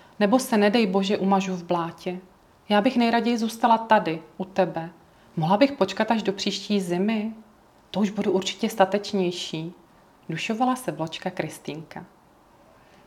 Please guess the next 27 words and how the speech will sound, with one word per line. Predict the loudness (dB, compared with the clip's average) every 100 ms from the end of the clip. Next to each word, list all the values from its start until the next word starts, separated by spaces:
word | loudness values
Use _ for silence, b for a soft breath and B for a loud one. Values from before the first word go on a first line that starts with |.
| 4
Mrak | 4 4 -2
Evžen | 0 0 0
se | -2 -2
jen | -2
schovívavě | -2 0 0 0 0 0
pousmál | 0 -2 -2 -2 0 0 -2 -4
a |
laskavě, | -4 -6 -8 -4 -2 -2 -6
ale | -6 -6
upřímně | -6 -8 -6 -8 -8
pravil: | -10 -10 -12 -16 -16 -20 _ _ _
„Máš | -2 -2 -2
pravdu, | 0 0 0
Kristýnko. | -6 -8 -10 -14 -12 -12 -10 -10 -12 b b b
Spousta | -10 0 0 2 4
vloček | 6 6 2 -2
dopadne | -2 2 2 2
na | 0 0
zem, | 0 -2 0
na | 0
mokrou | 0 2 0
cestu, | 0 -6 -6 -8 -6 -6 B B B
nebo | 4 6
do | 6
bláta | 8 6 6 4
a | 4
zmizí. | 2 2 0 -2 -12 -14